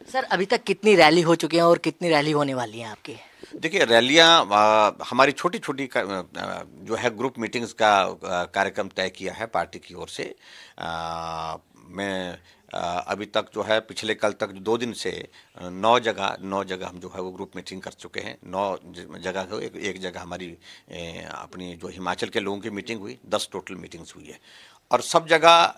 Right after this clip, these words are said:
Speaker 2: से जो रिपोर्ट्स हमको मिली हैं, जो जानकारी मिली है, उसमें यही है कि सब जगह सुधार हो रहा है और इम्प्रूव हो रहा है और भारतीय जनता पार्टी जिस प्रकार से अग्रेसिव होकर के इस बार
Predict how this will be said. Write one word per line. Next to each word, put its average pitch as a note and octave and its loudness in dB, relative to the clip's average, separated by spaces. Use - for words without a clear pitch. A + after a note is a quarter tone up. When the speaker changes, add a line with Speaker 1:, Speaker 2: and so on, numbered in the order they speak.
Speaker 2:
से D3 0
जो C#3+ 2
रिपोर्ट्स C3+ -2
हमको B2+ -2
मिली A2 -4
हैं, F#2 -10
जो G2 -10
जानकारी F#2 -4
मिली G2+ -6
है, A#2 -2
उसमें C#3+ -8
यही C3 0
है D3+ 2
कि D3 -12
सब B2+ -4
जगह B2+ -2
सुधार A2+ 0
हो G2+ -4
रहा G#2 -2
है A#2 -4
और G2 0
इम्प्रूव G2 -6
हो A2+ 0
रहा B2 2
है D#3 2
और C#3+ 0
भारतीय C#3 -6
जनता G2+ -6
पार्टी F#2+ -8
जिस A#2 -10
प्रकार G#2+ 2
से - -2
अग्रेसिव B2+ 2
होकर C#3 -2
के C#3+ -6
इस - -8
बार A#2+ -2